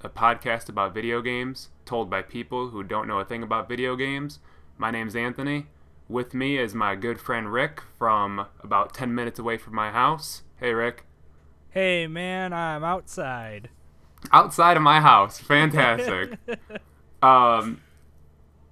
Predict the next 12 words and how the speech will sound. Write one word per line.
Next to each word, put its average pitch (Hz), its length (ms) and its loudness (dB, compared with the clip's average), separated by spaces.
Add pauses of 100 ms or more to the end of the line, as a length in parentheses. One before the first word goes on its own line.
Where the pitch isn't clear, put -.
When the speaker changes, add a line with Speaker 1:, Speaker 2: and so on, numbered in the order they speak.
(280)
Speaker 1:
and 135 320 -4
joining 156 460 -2
us 165 400 2
all 139 180 6
the 147 80 2
way 147 180 2
from 120 440 0 (680)
sunny, 143 880 0
beautiful 120 880 -4 (840)
Los 127 500 -4
Angeles, 123 540 -6
California, 127 960 -14